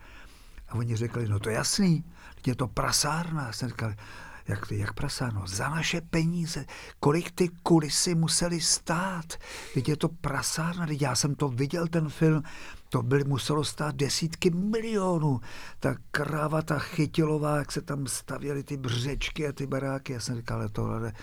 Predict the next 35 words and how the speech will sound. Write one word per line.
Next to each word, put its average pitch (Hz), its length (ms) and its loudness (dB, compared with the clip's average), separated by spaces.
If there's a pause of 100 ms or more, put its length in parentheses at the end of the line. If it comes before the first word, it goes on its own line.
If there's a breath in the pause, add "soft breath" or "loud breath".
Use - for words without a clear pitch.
(140 loud breath)
se - 160 0
točilo 123 440 0
na 120 60 0
Jižním 120 240 0
Městě 120 340 -2
v - 40 -8
Praze 147 340 -2
při 160 200 -2
výstavbě. 110 600 -2 (280 loud breath)
To 147 120 8
není 147 200 2
pravda, 123 360 -2
to 135 120 -4
není 127 200 -4
možný.“ 113 300 -4
Já 101 80 -8
jsem - 40 -12
říkal: 120 160 -2
„Vy 107 60 -2
jste 107 140 -6
taky 113 240 -2
tady 185 200 0
měli 226 220 0
výstavu, 165 520 -2 (320 loud breath)
výstavbu 127 500 2
v - 100 -6
padesátých, 123 680 -2
šedesátých 127 680 -4
letech. 127 340 -2 (440 loud breath)
U 120 140 2
nás 117 300 0
to 120 140 -4
nikdy 175 380 2
takhle 165 260 0
nevypadalo. 110 680 0